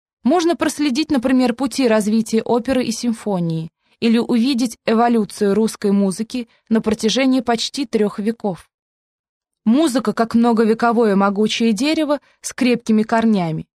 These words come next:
На нём постоянно появляются новые побеги, но лишь время определяет, какие из них дадут мощную крону, а какие высохнут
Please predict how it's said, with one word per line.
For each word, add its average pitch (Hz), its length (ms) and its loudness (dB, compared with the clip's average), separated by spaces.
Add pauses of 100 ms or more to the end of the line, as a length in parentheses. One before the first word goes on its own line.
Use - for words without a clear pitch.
(500)
На 220 140 2
нём 220 200 4
постоянно 208 640 0
появляются 202 720 -2
новые 185 340 0
побеги, 175 600 -6 (340)
но 220 120 2
лишь 320 220 -2
время 233 400 2
определяет, 190 640 0
какие 294 420 -4
из 240 260 -4
них 214 200 2
дадут 185 360 -2
мощную 190 560 -2
крону, 240 440 0 (260)
а - 120 -4
какие 311 380 0
высохнут 233 680 -2